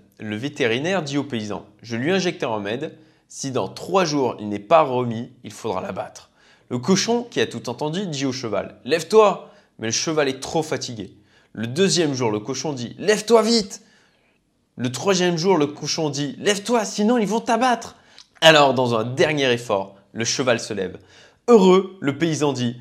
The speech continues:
Faut fêter ça, on tue le cochon ! » Morale, il faut toujours s'occuper de ses affaires et surtout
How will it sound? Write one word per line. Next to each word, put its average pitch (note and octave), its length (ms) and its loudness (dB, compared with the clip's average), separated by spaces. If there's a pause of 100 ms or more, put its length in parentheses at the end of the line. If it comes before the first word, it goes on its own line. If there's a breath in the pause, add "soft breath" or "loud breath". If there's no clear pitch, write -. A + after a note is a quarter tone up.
(160)
Faut B3 160 0
fêter B3+ 260 2
ça, B3 520 2
on C4 100 8
tue A#3+ 140 4
le A3 40 4
cochon ! » A#3+ 600 4 (500 soft breath)
Morale, D3+ 640 8 (1000)
il - 40 -8
faut C3+ 120 -2
toujours F#3 300 0
s'occuper E3 400 -2
de D#3 60 -2
ses C3+ 160 -2
affaires C#3 300 2
et B2+ 60 0
surtout C3 460 -6